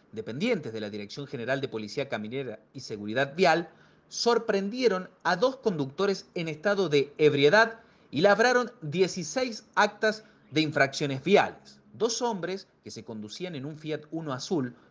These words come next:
fueron trasladados a la seccional séptima debido a que circulaban de forma peligrosa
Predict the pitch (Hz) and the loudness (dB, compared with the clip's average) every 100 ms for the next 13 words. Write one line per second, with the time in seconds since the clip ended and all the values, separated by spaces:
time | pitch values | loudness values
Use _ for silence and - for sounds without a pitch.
0 | _ 175 202 185 185 165 160 170 170 214 | _ 2 2 4 4 4 4 4 6 6
1 | 240 226 - - 143 143 135 131 - 143 | 4 0 -4 -4 -2 0 -2 -6 -6 -4
2 | 151 - 240 - - 127 139 - _ _ | -4 0 -2 -2 -8 -6 -6 -8 _ _
3 | 131 196 240 247 233 180 156 180 165 190 | 2 4 4 2 2 2 0 -2 -4 -4
4 | 165 175 196 240 233 156 151 196 196 151 | -4 0 2 2 2 -2 -2 -2 0 -2
5 | - 139 127 151 247 180 - 139 | 0 -2 -2 -4 0 0 0 -6